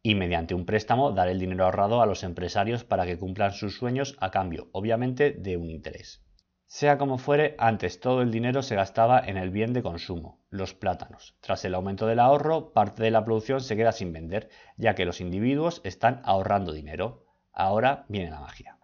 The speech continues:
Los productores de plátanos ahora reciben menos dinero y no logran vender toda su producción, empezando a almacenar la parte que se quedan sin vender.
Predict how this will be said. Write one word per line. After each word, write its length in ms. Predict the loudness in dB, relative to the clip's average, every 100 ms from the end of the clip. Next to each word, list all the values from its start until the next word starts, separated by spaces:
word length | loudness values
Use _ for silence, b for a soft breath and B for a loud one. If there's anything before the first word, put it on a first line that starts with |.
| _
Los 180 | -4 -4
productores 540 | 2 0 2 2 2 0
de 80 |
plátanos 420 | 0 2 0 -2 -2
ahora 240 | 2 4
reciben 440 | 2 0 0 0 0
menos 240 | 0 -2
dinero 440 | -4 -4 -6 -10 -10
y 80 | -6
no 100 | -2
logran 320 | 2 4 2
vender 380 | 0 0 -2 0
toda 180 | 2
su 140 | 2 -2
producción, 580 | -6 -6 -8 -8 -8 -10 b b b
empezando 600 | -6 -4 0 0 0 -4
a 80 | -4
almacenar 640 | -2 -4 -2 2 2 0
la 180 | -2 2
parte 260 | 2 2 -2
que 100 | -2
se 100 | -2
quedan 220 | 0 0
sin 240 | -4 -8
vender. 260 | -10 -14